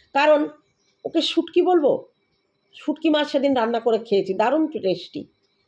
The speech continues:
দারুণ টেস্টি। ওকে না ওই শুটকি বলে আর শুটকি মাছটাকে ইয়ে করব না, মানে খারাপ বলবো না, ওকে টিনুর দিদিভাই বলেই বলবো।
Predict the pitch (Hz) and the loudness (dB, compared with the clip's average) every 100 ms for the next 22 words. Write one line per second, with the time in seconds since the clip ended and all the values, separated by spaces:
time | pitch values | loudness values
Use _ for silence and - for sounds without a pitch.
0 | _ 214 240 311 262 208 - 123 - _ | _ -2 0 0 0 -2 -6 -12 -12 _
1 | _ - 277 339 330 240 269 - - - | _ -2 0 2 0 0 -4 -12 -12 0
2 | 269 254 202 - - - - 359 359 359 | 2 2 -2 -8 -16 -8 -2 -2 2 2
3 | 330 302 254 262 - 277 339 302 233 - | 4 2 0 -2 -8 -4 0 0 0 -2
4 | 254 254 320 - - _ _ _ _ _ | -4 -2 -2 -4 -16 _ _ _ _ _
5 | _ _ _ _ - 262 247 151 - 50 | _ _ _ _ 0 0 2 0 -2 -8
6 | - _ _ - 180 165 - - _ _ | -16 _ _ -6 -2 -2 -4 -10 _ _
7 | - 302 330 - 190 180 151 - - _ | -8 -2 -2 -2 -2 -2 0 -6 -10 _
8 | _ _ _ - 392 403 359 302 247 254 | _ _ _ -4 -2 0 2 2 2 0
9 | 240 214 202 185 160 143 - | 2 2 2 0 0 -2 -6